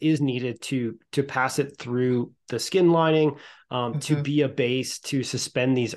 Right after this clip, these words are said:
Speaker 1: herbs in, um, and, uh,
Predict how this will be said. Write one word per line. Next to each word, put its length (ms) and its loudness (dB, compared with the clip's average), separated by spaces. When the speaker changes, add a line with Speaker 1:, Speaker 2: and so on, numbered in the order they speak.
Speaker 1:
herbs 320 0
in, 260 2
um, 440 0
and, 580 2
uh, 280 0